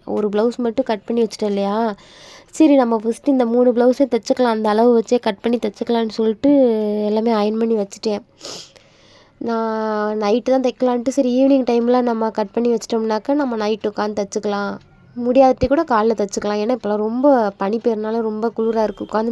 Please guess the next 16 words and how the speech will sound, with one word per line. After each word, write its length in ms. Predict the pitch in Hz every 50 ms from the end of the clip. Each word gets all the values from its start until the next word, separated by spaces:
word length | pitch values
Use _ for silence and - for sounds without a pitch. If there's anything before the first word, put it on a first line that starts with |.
| 226
மெஷினில் 320 | 220 214 202 233 233 233 208 -
உட்காந்து 180 | 214 214 220
அடிக்கவும் 560 | 233 226 202 202 208 - 233 233 240 233 214 196
முடியல. 280 | 214 220 208 208 196 - - - - - - - - - - - - -
ஒரு 200 | - 226 226 226
மாதிரி 520 | 233 247 277 302 285 262 254 269 277 262 - -
கரண்ட் 280 | 240 233 254 285 302
அங்கங்கே 420 | 294 262 233 233 233 226 220 254 254
ஒரு 120 | 240 220
மாதிரி 260 | 214 214 220 233 226 -
ஷாக் 360 | 226 208 208 214 214 - -
ஆகுற 240 | 233 226 220 220 220
மாதிரி 340 | 208 214 220 233 262 285 277
ஒரு 120 | 254 233 -
ஃபீல் 200 | - 233 226 233
ஆகுது. 320 | 220 220 220 202 208 202